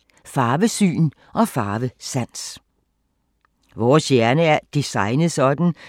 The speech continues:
at den laver om på virkeligheden for at gøre den lettere for os at forstå. For hvis vi forstår verden, er vi i stand til at træffe rationelle valg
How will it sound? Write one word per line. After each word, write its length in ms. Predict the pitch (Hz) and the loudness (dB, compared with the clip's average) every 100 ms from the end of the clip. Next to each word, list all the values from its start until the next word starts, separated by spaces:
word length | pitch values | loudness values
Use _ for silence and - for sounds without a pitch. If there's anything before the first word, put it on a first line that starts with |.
| - | -4
at 120 | 208 | 2
den 80 | 196 | 4
laver 260 | 185 160 | 4 6
om 160 | 185 202 | 4 2
på 120 | 143 | 0
virkeligheden 720 | 117 143 165 208 185 170 175 - - | -2 -2 0 2 4 4 2 0 -2
for 140 | 196 | 2
at 100 | 175 | 2
gøre 140 | 151 127 | 2 0
den 120 | 127 | 0
lettere 360 | 117 120 185 | 0 0 0
for 220 | 170 117 127 | 0 0 -2
os 140 | - | -2
at 100 | - | -8
forstå. 460 | - 98 127 123 - - _ _ _ _ | -8 -6 -2 -4 -6 -20 _ _ _ _
For 120 | - 139 | -4 0
hvis 220 | 143 - | 2 6
vi 140 | 262 - _ | 4 4 _
forstår 460 | - 220 - 220 | -2 0 2 2
verden, 520 | 156 127 113 139 190 165 - | 2 2 0 0 0 -2 -6
er 120 | - | -2
vi 100 | 127 | 0
i 20 | 120 | 0
stand 320 | - 165 113 | 0 0 0
til 120 | 185 | -2
at 120 | 170 | -2
træffe 320 | - 123 110 | -2 -4 -2
rationelle 600 | 104 113 - 180 135 110 | -4 -4 0 0 2 0
valg 260 | 104 123 | -2 -2